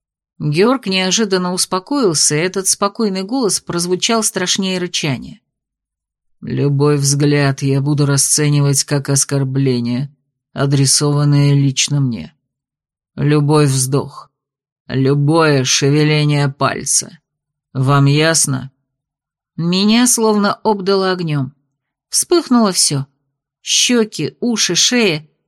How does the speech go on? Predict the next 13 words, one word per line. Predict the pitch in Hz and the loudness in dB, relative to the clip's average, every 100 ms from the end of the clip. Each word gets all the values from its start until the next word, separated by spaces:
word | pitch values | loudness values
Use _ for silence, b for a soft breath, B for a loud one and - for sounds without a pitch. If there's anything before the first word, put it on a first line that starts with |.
| _ | _
Показалось, | 202 220 226 262 240 233 | -6 0 2 4 4 2
что | - 240 | 0 0
даже | 247 247 277 | 2 2 2
руки | 262 208 | 0 -2
побагровели. | 180 196 196 196 196 185 156 151 151 _ _ _ _ _ _ _ - | 0 0 0 0 0 0 -2 -6 -10 _ _ _ _ _ _ _ -2
Ведь | 214 214 240 | 2 2 2
я | 233 | 2
правильно | 233 330 311 220 | 2 2 4 2
понимаю, | 196 202 208 208 190 | 2 0 2 2 0
что | 175 - 208 | -2 -2 0
речь | 208 226 220 | 2 0 0
обо | 196 202 | 0 2
мне? | 214 262 320 | 4 4 2